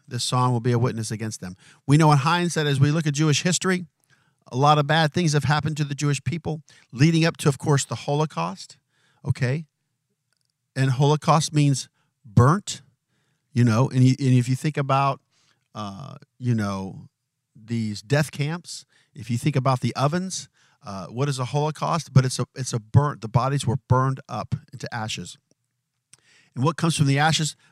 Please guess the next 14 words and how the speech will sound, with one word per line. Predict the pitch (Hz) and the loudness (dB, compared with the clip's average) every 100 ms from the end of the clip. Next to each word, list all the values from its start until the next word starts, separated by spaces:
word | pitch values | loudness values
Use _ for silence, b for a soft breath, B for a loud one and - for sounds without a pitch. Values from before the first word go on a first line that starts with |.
| b | b
But | 117 | -8
beauty | 110 156 151 | 0 0 0
comes | 131 127 101 | -2 -6 -6
from | - 92 | -8 -10
ashes. | 87 85 - - - _ _ _ _ _ _ _ | -10 -12 -14 -16 -20 _ _ _ _ _ _ _
The | 117 | -2
nation | 127 156 - | 0 2 0
of | 139 | -2
Israel | 151 156 143 | -2 -2 -2
was | 113 101 | -4 0
born | 127 139 113 | 2 2 -2
after | 101 127 | -6 -10
the | 101 | -10
Holocaust. | 95 110 101 - 90 78 - | -8 -6 -8 -12 -20 -16 -18